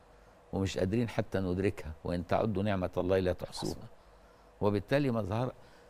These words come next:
يعني مظاهر رحمة النبي من الذرة للمجرة، ده في عالم الدنيا.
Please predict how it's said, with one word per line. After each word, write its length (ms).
يعني 240
مظاهر 380
رحمة 360
النبي 380
من 140
الذرة 640
للمجرة، 600
ده 100
في 120
عالم 280
الدنيا. 420